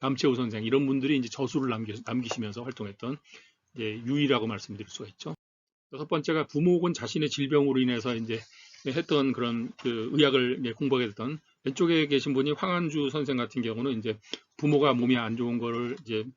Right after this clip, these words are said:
아, 그 때문에 이제 의학을 연구해가지고 이제 한의사가 되신 분이고, 오른쪽에 계신 분은 이 김-, 김영훈 선생님이시죠.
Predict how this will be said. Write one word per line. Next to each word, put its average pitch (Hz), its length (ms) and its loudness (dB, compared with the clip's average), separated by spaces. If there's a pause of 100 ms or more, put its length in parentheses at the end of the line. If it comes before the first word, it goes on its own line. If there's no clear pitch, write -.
(500)
아, 120 300 -12 (120)
그 120 200 -10 (340)
때문에 131 300 4
이제 117 160 0
의학을 123 480 2
연구해가지고 123 840 -2 (280)
이제 110 120 -10
한의사가 147 320 0
되신 117 240 -4
분이고, 107 320 -8
오른쪽에 143 420 -2
계신 120 220 0
분은 151 240 -2 (460)
이 127 80 -10
김-, 156 260 -4
김영훈 156 320 2
선생님이시죠. 123 840 -2